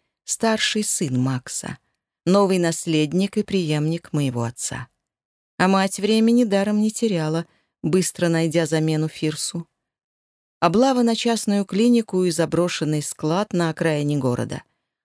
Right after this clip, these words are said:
Арест видных докторов и ученых. Обвинения не предъявлены,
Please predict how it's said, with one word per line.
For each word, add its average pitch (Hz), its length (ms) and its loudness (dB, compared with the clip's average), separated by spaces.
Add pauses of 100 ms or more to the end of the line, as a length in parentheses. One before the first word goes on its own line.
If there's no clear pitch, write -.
Арест 170 420 2
видных 175 520 0
докторов 147 720 -4
и 139 40 -8
ученых. 143 640 -4 (460)
Обвинения 185 840 2
не 185 260 2
предъявлены, 156 840 0